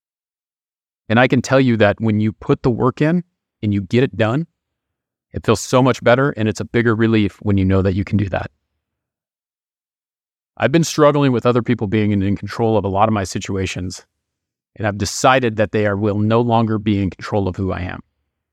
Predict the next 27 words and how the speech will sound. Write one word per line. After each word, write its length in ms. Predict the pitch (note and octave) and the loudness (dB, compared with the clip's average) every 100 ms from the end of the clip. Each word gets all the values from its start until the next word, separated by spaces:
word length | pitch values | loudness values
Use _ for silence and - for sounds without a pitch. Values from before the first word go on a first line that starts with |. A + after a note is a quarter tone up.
| _ _ _ _ _ - | _ _ _ _ _ -2
I 140 | A#2+ | 0
will 160 | C3+ C#3 | 2 2
be 160 | B2+ | 2
in 80 | A#2+ | 2
control 340 | A#2 A2+ A#2 G#2 | 2 0 0 0
of 80 | |
myself. 460 | G2 F2+ E2+ E2 - _ _ _ _ _ _ _ _ | -2 -4 -8 -10 -14 _ _ _ _ _ _ _ _
I 140 | G#2 A2 | -2 0
will 140 | B2 | 2
control 420 | - A#2+ - A#2+ | 2 -2 2 0
my 300 | G#2 G2+ A2 | 2 2 2
destiny. 560 | G2+ F#2+ - F2 F2+ - _ _ _ _ _ _ _ _ _ _ | 2 -4 -6 -10 -10 -16 _ _ _ _ _ _ _ _ _ _
And 120 | - G#2 | -4 -2
I 60 | |
know 300 | G2+ G2+ A2 | 0 2 4
what 160 | B2+ B2+ | 2 4
that 160 | C3+ | 2
looks 240 | A#2+ A2+ - | 2 -2 2
like, 240 | A2 A2 | 2 2
and 140 | - G2+ | -2 -4
I 60 | |
know 340 | F#2 F#2+ G#2 A2 | 0 0 2 2
how 180 | G#2 G2+ | 2 0
I'm 120 | F#2+ | 0
gonna 180 | F#2+ F2+ | -2 -2
get 200 | F#2+ - | -4 -6
there. 200 | D#2 | -10